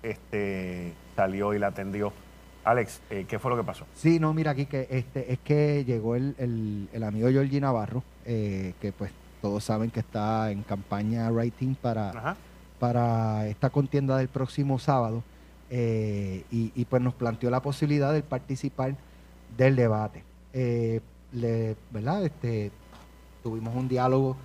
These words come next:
Speaker 2: eh, varias de las personas que estamos aquí, pues, eh, se entiende que él no,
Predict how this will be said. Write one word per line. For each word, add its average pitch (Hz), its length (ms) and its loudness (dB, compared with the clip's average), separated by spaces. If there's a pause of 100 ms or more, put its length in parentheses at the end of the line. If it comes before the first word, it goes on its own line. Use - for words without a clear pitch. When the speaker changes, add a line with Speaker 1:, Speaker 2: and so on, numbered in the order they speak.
(400)
Speaker 2:
eh, 110 520 0
varias 110 240 0
de 120 60 2
las 123 80 0
personas 123 380 -2
que - 80 -4
estamos 123 360 -2
aquí, 160 360 0
pues, 117 220 -2 (100)
eh, 98 460 -6
se - 140 -4
entiende 107 480 -2
que 127 180 4
él 131 160 2
no, 131 240 2